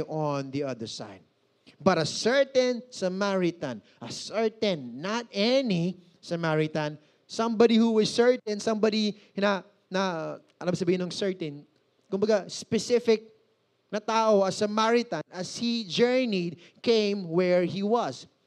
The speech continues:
He didn't just happen or chanced upon this guy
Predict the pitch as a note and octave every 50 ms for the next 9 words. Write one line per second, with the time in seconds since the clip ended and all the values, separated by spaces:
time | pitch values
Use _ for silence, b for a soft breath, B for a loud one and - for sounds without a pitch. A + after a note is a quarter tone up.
0 | _ b b b b b - G3+ A3 C4 C4 B3+ B3 G#3+ G#3+ A#3 A3 A3 E3 -
1 | A3 A#3 B3 B3+ B3 - - G3+ G3 G3 F#3+ F#3+ - A#3 A#3 A3+ A3+ A3+ - A3
2 | G#3+ - A3+ A3 A3 G#3+ G3+ F3 A3 B3 A3+ - - G3 G3+ F#3 E3 D#3 E3 F3